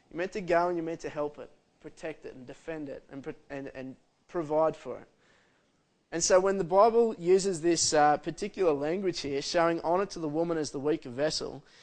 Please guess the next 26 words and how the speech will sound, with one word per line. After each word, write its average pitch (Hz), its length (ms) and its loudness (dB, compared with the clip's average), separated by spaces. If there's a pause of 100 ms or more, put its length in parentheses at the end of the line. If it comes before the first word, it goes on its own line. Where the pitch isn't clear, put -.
(360)
uh, 156 300 4 (100)
it 175 160 2
actually 196 600 4 (120)
is 170 340 -4
meant 170 280 -6
to 185 80 -8
be 160 240 0
so 160 180 -6
that 151 140 -6
men 156 180 -10
would 151 140 -10
do 151 140 -4
what 151 120 -6
they're 143 80 -10
meant 143 220 -12
to 139 80 -20
do. 135 220 -10 (1900)
That 143 120 -8
men, 175 320 0
and 165 120 -2
particularly 165 500 -4
husbands, 156 480 -4
would 139 120 -12
defend 143 500 -10 (400)
and 139 100 -16
protect, 151 540 -6